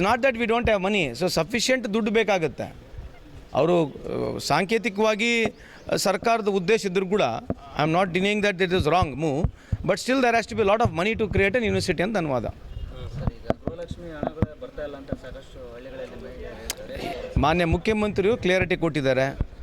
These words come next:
Speaker 1: ಮೂರು ತಿಂಗಳ ಡ್ಯೂ ಇದೆ, ಕೊಡ್ತೀವಿ ಅಂತ ಹೇಳಿದ್ದಾರೆ. But ಆಯ್ತು, ಇದೇ ಹನ್ನೊಂದು ಲಕ್ಷ, ಹತ್ತು ಲಕ್ಷ, ಹದಿನೈದು ಲಕ್ಷ ಕೊಡ್ತೀವಿ ಅಂತ ಹೇಳಿ ಹನ್ನೊಂದು ವರ್ಷ ಆಯ್ತಲ್ಲ, ಇದ್ರ ಬಗ್ಗೆ ಯಾರು ಚಕಾರ ಅಂತ ನೀವು ಕೇಳೋದಲ್ಲ? ಆ? ಬಿ ಜೆ ಪಿ ನೀವು ಕೇಳಲ್ಲ ಯಾರು? ಮೂರು ತಿಂಗಳ ಬಂದದಕ್ಕೆ ಅಬ್ಬಬ್ಬಬ್ಬ ಎಷ್ಟು ಪ್ರಶ್ನೆ ಕೇಳ್ತೀರಿ, ಕೇಳಕ್ಕೆ ರೈಟ್ ಇದೆ, we respect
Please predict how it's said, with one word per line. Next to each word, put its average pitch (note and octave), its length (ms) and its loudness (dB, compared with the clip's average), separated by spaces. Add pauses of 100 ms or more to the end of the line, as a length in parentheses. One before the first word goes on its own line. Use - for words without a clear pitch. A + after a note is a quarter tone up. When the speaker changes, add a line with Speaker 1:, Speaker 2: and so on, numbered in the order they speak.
(300)
Speaker 1:
ಮೂರು F3+ 220 4
ತಿಂಗಳ G#3 220 2
ಡ್ಯೂ F#3 260 2
ಇದೆ, F3+ 180 4
ಕೊಡ್ತೀವಿ F3 380 0
ಅಂತ D#3 140 -2
ಹೇಳಿದ್ದಾರೆ. C3+ 360 4
But D3+ 240 0
ಆಯ್ತು, D#3 680 2 (720)
ಇದೇ F3+ 180 4
ಹನ್ನೊಂದು A3 360 4
ಲಕ್ಷ, G#3+ 280 0
ಹತ್ತು G3+ 220 2
ಲಕ್ಷ, G#3+ 220 2
ಹದಿನೈದು G3+ 300 2
ಲಕ್ಷ G#3+ 160 -2
ಕೊಡ್ತೀವಿ G3+ 380 2
ಅಂತ G#3 120 0
ಹೇಳಿ G3+ 80 4
ಹನ್ನೊಂದು G3 280 0
ವರ್ಷ F#3 140 -2
ಆಯ್ತಲ್ಲ, F3+ 220 0
ಇದ್ರ F3+ 120 0
ಬಗ್ಗೆ F3+ 200 0
ಯಾರು F#3 120 0
ಚಕಾರ F#3+ 280 2
ಅಂತ F3+ 100 -4
ನೀವು F3+ 160 0
ಕೇಳೋದಲ್ಲ? F3 380 2 (1160)
ಆ? G#3+ 80 -2 (680)
ಬಿ F3 100 0
ಜೆ G#3 140 2
ಪಿ G#3 120 0
ನೀವು G3+ 180 2
ಕೇಳಲ್ಲ G#3 240 2
ಯಾರು? F#3 480 2 (440)
ಮೂರು G3+ 180 2
ತಿಂಗಳ A3 180 2
ಬಂದದಕ್ಕೆ A3 360 2
ಅಬ್ಬಬ್ಬಬ್ಬ G#3+ 520 2
ಎಷ್ಟು G3+ 260 2
ಪ್ರಶ್ನೆ G#3+ 240 -2
ಕೇಳ್ತೀರಿ, G#3 300 2
ಕೇಳಕ್ಕೆ G#3+ 340 2
ರೈಟ್ G3 220 2
ಇದೆ, D#3 100 0
we D#3 200 2
respect D#3+ 340 0